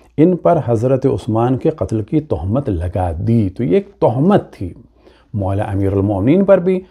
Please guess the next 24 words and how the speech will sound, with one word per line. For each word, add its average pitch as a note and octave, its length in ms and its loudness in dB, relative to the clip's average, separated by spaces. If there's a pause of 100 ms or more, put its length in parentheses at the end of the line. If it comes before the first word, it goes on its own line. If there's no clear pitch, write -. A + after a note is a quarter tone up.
(260)
और C#3+ 100 4
ये D#3+ 120 2
प्लानिंग E3 420 2
थी F#3 120 -2
जनाब C#3+ 320 2
आयशा A#2 460 -2
की F#3+ 300 0 (420)
जंग C#3+ 440 6
करने G2 320 -2
के F#2+ 100 -10
लिए, F2+ 200 -6
क्योंकि C#3+ 260 -4
उनको E3+ 200 0
हसद F3 340 0
हो A#2+ 140 2
रहा G2+ 260 0
था C#3+ 160 -2 (540)
कि C3 100 6
जिसको A2+ 540 0
खलीफा D#3 400 4
बनाने C#3 380 2
के D3+ 120 0
लिए D3 200 4
मैंने C3 380 2